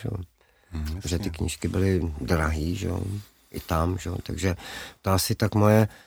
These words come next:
Speaker 1: první seznámení, takový ten první nástřel, jako
Speaker 2: Mhm.
Speaker 1: jo.
Speaker 2: Eh, asi by bylo, eh, slušný, mm, na začátek aspoň trošičku, eh, představit toho Bukovskýho,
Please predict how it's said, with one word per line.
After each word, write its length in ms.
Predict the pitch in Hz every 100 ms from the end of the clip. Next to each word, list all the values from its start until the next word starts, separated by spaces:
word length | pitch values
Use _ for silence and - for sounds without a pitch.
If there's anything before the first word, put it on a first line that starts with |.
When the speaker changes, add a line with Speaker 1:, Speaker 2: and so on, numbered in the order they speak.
| _
Speaker 1:
první 300 | - 92 104
seznámení, 920 | 101 98 85 98 101 101 104 104 104 92 90 -
takový 280 | 82 98 95
ten 160 | 98
první 300 | 92 82 92
nástřel, 560 | 90 80 78 - - 67
jako 140 | 64
Speaker 2:
Mhm. 140 | 98 71
Speaker 1:
jo. 160 | 64 65 69 - _ _ - - - - -
Speaker 2:
Eh, 300 | 90 95 95
asi 180 | 98 -
by 80 | 113
bylo, 260 | 123 143 135 110 104
eh, 40 | 98
slušný, 640 | - 101 - 113 120 117
mm, 300 | 101 107 101 95
na 140 | 101 95
začátek 500 | 110 - 113 117 110
aspoň 280 | - 117 110
trošičku, 640 | 98 - 110 - 120 117
eh, 280 | 104 98 87
představit 460 | - 101 - 107 107
toho 140 | 107
Bukovskýho, 800 | 101 98 107 - - 104 107 107